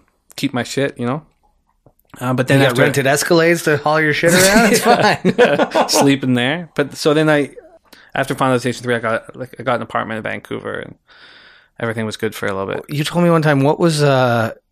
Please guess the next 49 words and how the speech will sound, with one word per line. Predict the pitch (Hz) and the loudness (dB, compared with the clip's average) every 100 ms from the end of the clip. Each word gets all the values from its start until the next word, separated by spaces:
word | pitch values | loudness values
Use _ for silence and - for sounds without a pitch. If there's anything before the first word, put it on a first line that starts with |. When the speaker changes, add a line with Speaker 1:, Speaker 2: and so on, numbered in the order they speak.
| - | -14
Speaker 2:
you | 123 131 143 147 | -8 -2 2 4
ate | 143 | 2
a | |
steak | 113 - 139 135 | 0 0 -2 0
dinner | 139 135 151 156 | -2 0 0 -2
for | - | -4
how | 113 | -2
many | 131 151 | 0 2
nights | 151 156 - | 2 0 -2
in | 147 | -2
a | |
row? | 151 165 165 143 | 0 0 -2 0
Speaker 1:
Oh | 135 | 0
my | 117 110 | 0 -2
God. | 110 113 110 113 - - | -2 -2 -2 -8 -20 -14
Um, | 120 117 113 107 - | -4 -2 -2 -4 -6
I | - | -4
don't | 117 | -4
know, | |
seventy-five | 107 - - 120 120 117 117 | -6 -8 -4 -2 -2 -2 -2
or | 113 | -2
eighty | 113 113 | -2 -4
straight | - 107 | -6 -6
nights. | 113 117 139 | -4 -4 -2
Speaker 2:
<laughs> | - - - 220 | -2 -2 -2 -2
Just | 240 - | -2 0
a | |
steak | - - - - 180 | -2 -2 -4 -8 -2
dinner. | 190 151 | 0 2
Speaker 1:
Every | 139 127 | 0 0
single | 123 120 | 0 0
night | 120 110 | 0 0
at | 120 120 | 0 2
the, | 127 120 113 | 2 2 2
Speaker 2:
<laughs> | 113 | 0
Speaker 1:
the, | - - - - - | 0 0 -2 -14 -6
the | 117 | -4
restaurant | 117 - 120 | -2 -2 -4
above | 113 117 110 | -2 -4 -2
the | 110 | -2
Yuck | 113 | -2
Yucks | - 143 - | -4 -6 -8
in | 120 | -10
Vancouver. | 113 113 131 147 127 | -10 -8 -8 -8 -8
Every | 131 127 | -8 -6
single | 127 117 | -4 -6
night | 117 | -4
by | 123 | -4
myself. | 127 120 117 123 - - | -2 -2 -4 -6 -8 -20